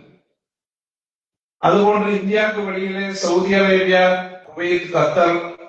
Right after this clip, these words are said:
ஆஸ்திரேலியா, அமெரிக்கா போன்ற பல நாடுகளிலும் இந்த சிலபஸ் நடை-, நடைமுறை-, நடைமுறைக்கு இருக்கின்றது. தற்போது பனிரெண்டாயிரத்துக்கு மேல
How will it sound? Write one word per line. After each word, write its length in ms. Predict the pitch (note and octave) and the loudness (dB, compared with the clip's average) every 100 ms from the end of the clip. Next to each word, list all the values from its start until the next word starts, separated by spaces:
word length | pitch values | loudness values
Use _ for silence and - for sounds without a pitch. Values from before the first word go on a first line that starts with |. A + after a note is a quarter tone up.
| - _ _ _ _ _ _ _ _ _ _ _ _ _ _ _ _ _ _ _ _ _ _ | -20 _ _ _ _ _ _ _ _ _ _ _ _ _ _ _ _ _ _ _ _ _ _
ஆஸ்திரேலியா, 920 | D3 E3 E3+ F#3+ F#3+ F#3+ F#3+ F#3 F3+ E3+ D#3 | 4 4 4 4 2 4 2 4 4 4 2
அமெரிக்கா 440 | F3 F3+ F3 F#3 D#3+ | 0 0 -2 0 0
போன்ற 240 | C3 - - - - - _ _ _ _ F3 | 0 -2 -4 -6 -12 -20 _ _ _ _ -4
பல 100 | A3 G#3+ | -2 0
நாடுகளிலும் 760 | E3 F#3+ G3+ G3 F#3 E3+ E3 F3+ - - | -2 0 0 0 0 0 0 -4 -6 -12
இந்த 160 | D3+ E3 D3+ D3 - - | -4 -2 0 -2 -6 -6
சிலபஸ் 520 | D3 D#3 D#3 D3 E3 E3 E3 C3+ | -2 0 0 -2 -2 -2 -4 -6
நடை-, 320 | C#3 C#3+ D3 C3+ | -2 0 -2 -2
நடைமுறை-, 500 | D3 D3 D3+ D3 C#3+ C#3+ | 0 0 -2 -4 -4 -2
நடைமுறைக்கு 480 | D3+ D#3 C#3+ D#3+ D#3 | 0 0 -2 -2 -2
இருக்கின்றது. 440 | A#2 C3 G#2+ - - _ _ _ _ _ _ _ _ _ _ _ _ - | -2 -4 -6 -6 -16 _ _ _ _ _ _ _ _ _ _ _ _ 0
தற்போது 460 | E3 - G#3+ G#3+ G#3 G3+ | 0 2 2 4 4 2
பனிரெண்டாயிரத்துக்கு 1120 | F3 G3 G#3 A3 G#3+ A3 A3 A3 G#3+ G#3+ G3+ G3+ | 0 0 2 2 2 2 0 0 -2 -4 -4 -2
மேல 140 | F#3 | 0